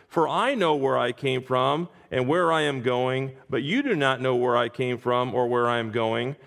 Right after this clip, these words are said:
You judge according to the flesh. I am not judging anyone.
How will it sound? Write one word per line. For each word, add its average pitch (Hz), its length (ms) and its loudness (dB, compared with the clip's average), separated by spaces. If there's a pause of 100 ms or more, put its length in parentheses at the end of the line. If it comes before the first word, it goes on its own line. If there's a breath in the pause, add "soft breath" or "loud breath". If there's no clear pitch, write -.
(160 loud breath)
You 208 300 -2
judge 185 400 0
according 160 440 -2
to 156 100 -6
the 123 100 -2
flesh. 147 640 -2 (300 soft breath)
I 208 160 2
am 190 120 0
not 156 280 0
judging 160 400 0
anyone. 113 540 -2